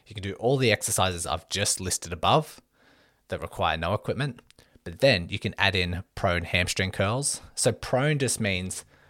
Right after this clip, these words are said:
facing the floor, and hamstring curls, so you'll have the band wrapped around, like, a couch leg or something, and then you're just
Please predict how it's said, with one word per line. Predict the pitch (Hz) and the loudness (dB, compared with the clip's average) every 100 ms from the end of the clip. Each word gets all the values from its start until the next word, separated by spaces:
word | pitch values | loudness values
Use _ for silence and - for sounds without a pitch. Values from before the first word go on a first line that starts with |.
| _ _ | _ _
facing | - 120 110 120 107 101 - | 0 2 2 -2 -4 -8 -12
the | |
floor, | - 104 90 - - _ _ - - _ - | -14 -6 -6 -6 -12 _ _ -20 -20 _ -4
and | 92 87 85 85 - - _ _ _ _ _ _ | 0 2 0 -6 -8 -12 _ _ _ _ _ _
hamstring | - 110 - 101 | -4 -4 -2 -6
curls, | - 104 98 98 101 | -2 0 0 0 -2
so | - | -2
you'll | 90 87 | -2 -4
have | 85 95 90 | -4 -4 -4
the | 87 | -8
band | - 95 98 95 - | -4 -2 -2 -6 -8
wrapped | 92 - - | -8 -8 -8
around, | 92 87 87 87 - | -8 -6 -6 -10 -10
like, | 80 - | -10 -10
a | - - | -16 -16
couch | - 92 90 82 - - - _ _ _ _ | -6 0 0 -2 -10 -14 -14 _ _ _ _
leg | 95 92 92 - - _ _ - | -6 -4 -4 -6 -20 _ _ -12
or | 85 82 80 | -10 -8 -8
something, | - 107 - 95 92 - _ - - - _ - | -6 -6 -4 -6 -6 -12 _ -20 -20 -20 _ -8
and | 87 82 80 82 - _ _ _ | -4 -2 -4 -10 -16 _ _ _
then | 95 92 | -8 -6
you're | 87 | -8
just | 82 82 - | -8 -8 -8